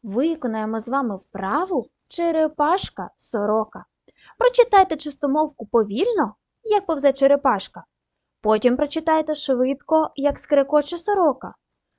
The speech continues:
А третій раз прочитайте найшвидше,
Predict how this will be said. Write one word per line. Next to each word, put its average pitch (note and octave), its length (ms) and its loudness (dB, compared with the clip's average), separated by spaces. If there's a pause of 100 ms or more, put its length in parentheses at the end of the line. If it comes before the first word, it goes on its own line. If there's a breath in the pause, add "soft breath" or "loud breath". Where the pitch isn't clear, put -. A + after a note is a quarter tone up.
(180)
А A3 180 2
третій C4+ 480 6
раз F#3+ 200 2
прочитайте D#4 580 -2
найшвидше, D4 1120 0